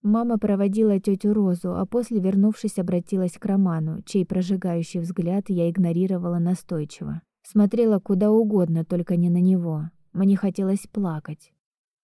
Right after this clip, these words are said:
«Роман, думаю, вам стоит сейчас уйти. Айлен нужно прийти в себя. Думаю, вы можете продолжить ваш разговор завтра. Сегодня выдался очень тяжёлый день для всех нас,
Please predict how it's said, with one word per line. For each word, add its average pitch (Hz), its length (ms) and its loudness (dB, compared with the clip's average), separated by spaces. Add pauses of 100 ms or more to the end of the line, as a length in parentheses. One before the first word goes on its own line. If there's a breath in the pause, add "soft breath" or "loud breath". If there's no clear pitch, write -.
(300)
«Роман, 269 680 0
думаю, 269 380 -2
вам 254 180 -2
стоит 226 400 -2
сейчас 233 420 -6
уйти. 190 540 -2 (500)
Айлен 226 560 2
нужно 208 320 4
прийти 208 340 0
в - 40 -16
себя. 175 500 -2 (240)
Думаю, 269 400 -2
вы 254 100 -4
можете 247 380 -4
продолжить 214 600 -2
ваш 196 220 -2
разговор 202 500 0
завтра. 180 600 -4 (360)
Сегодня 240 520 0
выдался 233 440 0
очень 220 320 2
тяжёлый 202 500 2
день 185 260 2
для 175 200 0
всех - 300 -8
нас, 170 220 -2